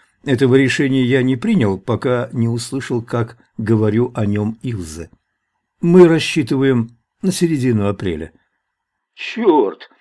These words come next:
Как раз в это время я собираюсь пересечься с Калибри». Она помолчала. «Знаешь, я могу попасть и к тебе, и к ним. Устрою собственное турне». «Ты думаешь, получится?» «Да, конечно. Назови число,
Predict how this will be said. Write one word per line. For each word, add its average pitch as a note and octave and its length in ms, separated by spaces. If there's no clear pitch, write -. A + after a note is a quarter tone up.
Как C#3+ 200
раз D3 220
в D#3 40
это C3+ 200
время B2 280
я A#2 120
собираюсь A#2+ 480
пересечься A#2 580
с - 100
Калибри». G2 520
Она G#2+ 240
помолчала. G#2 600
«Знаешь, - 480
я E3 160
могу B2 380
попасть - 440
и A#2 40
к - 80
тебе, G#3 240
и C3+ 120
к - 140
ним. F2+ 220
Устрою A3+ 500
собственное A2 640
турне». G#2+ 440
«Ты A#2+ 120
думаешь, F2+ 360
получится?» - 560
«Да, A#3+ 340
конечно. - 560
Назови C3+ 460
число, G3+ 400